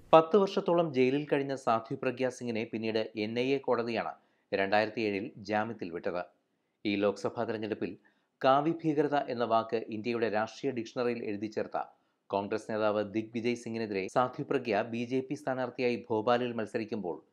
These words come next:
ചരിത്രം ഒരു വൃത്തം പൂർത്തിയാക്കുകയാണ്. എന്തായാലും ഭോപ്പാലിൽ നടക്കുന്ന തീപാറുന്ന പോരാട്ടത്തിൽ കാവി ഭീകരതയും ദിഗ്വിജയ് സിംഗിന്റെ ഹിന്ദുവിരുദ്ധ പ്രസ്താവനകളും ബി ജെ പി ആയുധമാക്കുമെന്ന് ഉറപ്പാണ്.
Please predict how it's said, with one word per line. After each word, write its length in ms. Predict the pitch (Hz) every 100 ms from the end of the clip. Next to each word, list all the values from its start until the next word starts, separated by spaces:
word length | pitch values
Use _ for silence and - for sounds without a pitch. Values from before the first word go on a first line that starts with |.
| _
ചരിത്രം 380 | 110 98 98 87 - _ _ _ -
ഒരു 160 | 123
വൃത്തം 360 | 110 107 - 107
പൂർത്തിയാക്കുകയാണ്. 880 | - 104 104 101 85 90 85 82 87 - _ _ _ _ _ _ _ _ _ -
എന്തായാലും 480 | 139 160 165 160 151
ഭോപ്പാലിൽ 500 | 117 127 143 143 143
നടക്കുന്ന 400 | 135 123 127 120 117
തീപാറുന്ന 600 | - 113 120 123 123 123
പോരാട്ടത്തിൽ 560 | 107 107 110 110 92 92 _ _ _ -
കാവി 320 | 113 120 135
ഭീകരതയും 600 | 147 143 131 127 123 120 -
ദിഗ്വിജയ് 560 | 107 107 110 113 127 123
സിംഗിന്റെ 340 | 123 123 113 -
ഹിന്ദുവിരുദ്ധ 480 | 110 123 117 113 117
പ്രസ്താവനകളും 680 | - - 117 113 113 98 80 _ _ _ _ -
ബി 180 | 104 107
ജെ 160 | 113
പി 160 | 113 120 87
ആയുധമാക്കുമെന്ന് 800 | 101 107 - 113 110 110 101 104 -
ഉറപ്പാണ്. 440 | 104 104 78 71